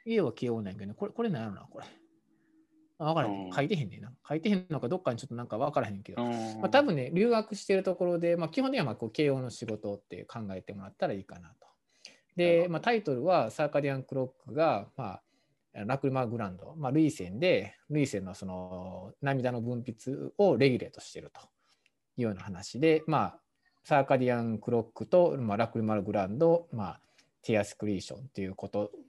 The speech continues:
Speaker 2: がどうなっているか、どう、あの、お互い、まあ、影響し合っているかっていうことの論文っていうことになります。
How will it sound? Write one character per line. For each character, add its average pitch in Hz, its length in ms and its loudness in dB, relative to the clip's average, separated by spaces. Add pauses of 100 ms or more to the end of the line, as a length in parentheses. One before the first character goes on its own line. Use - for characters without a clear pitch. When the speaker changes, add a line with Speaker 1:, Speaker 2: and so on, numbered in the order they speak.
(200)
Speaker 2:
が 196 240 6
ど 120 180 2
う - 20 2
な 92 100 -4
っ - 40 -14
て - 120 -14
い 82 60 -10
る - 80 -16
か、 - 120 -8
ど 120 360 2 (160)
う、 - 40 -6
あ 101 80 -4
の、 90 340 -10 (180)
お 120 60 -8
互 104 340 2
い、 101 40 -10 (1000)
ま 113 180 -2 (100)
あ、 - 60 -14 (140)
影 123 140 4
響 107 140 0
し 110 160 -2
合 101 60 4
っ - 100 -16
て 104 80 -4
い - 20 -2
る 104 80 -4
か 113 120 2
っ - 100 -8
て - 80 -6
い 117 40 -2
う - 40 -6
こ - 100 -6
と 143 160 -2
の 202 160 4
論 104 220 2
文 90 140 -10
っ 90 40 -14
て - 100 -16
い 85 40 -16
う - 0 -
こ - 100 -20
と 131 80 -2
に 131 100 -2
な 92 80 -6
り 92 100 -18
ま - 120 -20
す。 - 180 -20